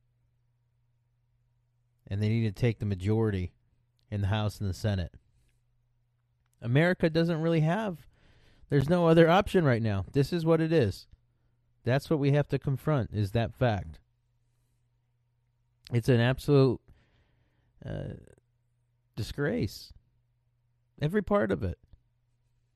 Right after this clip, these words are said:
And I'm sure that on top of the fact that this is how they've been acting with every other single issue, all this is going to do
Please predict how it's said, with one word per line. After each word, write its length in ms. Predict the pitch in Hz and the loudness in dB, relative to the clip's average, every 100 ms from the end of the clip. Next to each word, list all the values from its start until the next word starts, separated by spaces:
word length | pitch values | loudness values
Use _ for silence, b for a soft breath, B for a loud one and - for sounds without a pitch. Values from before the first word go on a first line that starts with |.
| _ _ _ _ _ | _ _ _ _ _
And 120 | - 131 | -4 0
I'm 140 | 165 | 0
sure 380 | 147 - 208 262 | 0 -2 -2 0
that 240 | 123 107 | 0 0
on 160 | - 120 | 0 0
top 320 | 170 190 240 | 0 0 2
of 320 | 147 120 104 - - _ _ _ _ | 4 4 2 -6 -20 _ _ _ _
the 100 | 113 | -8
fact 480 | - 139 143 143 - | 0 2 2 0 2
that 320 | 117 104 - b b b b b _ _ _ _ _ _ | 4 4 0 b b b b b _ _ _ _ _ _
this 260 | - 165 - | 0 2 2
is 220 | 151 120 | 2 2
how 200 | 143 135 | 0 2
they've 320 | 131 123 113 | 4 4 2
been 200 | 110 113 | 0 -2
acting 520 | 110 127 131 - 135 120 | 0 -2 -2 -2 -2 0
with 160 | 104 | 0
every 340 | - 120 123 120 | 0 0 0 2
other 280 | 120 113 | 2 0
single 420 | 101 131 120 107 107 | -2 -2 0 0 2
issue, 460 | 143 - 104 95 - _ _ _ _ _ _ _ _ _ _ - | 2 0 -4 -4 -8 _ _ _ _ _ _ _ _ _ _ -20
all 340 | - 147 170 202 | -4 2 4 4
this 300 | 156 165 - | 4 0 -2
is 120 | 131 | -4
going 260 | 131 143 131 | 0 0 0
to 100 | 131 | -2
do 440 | 120 123 92 98 | 2 2 0 -6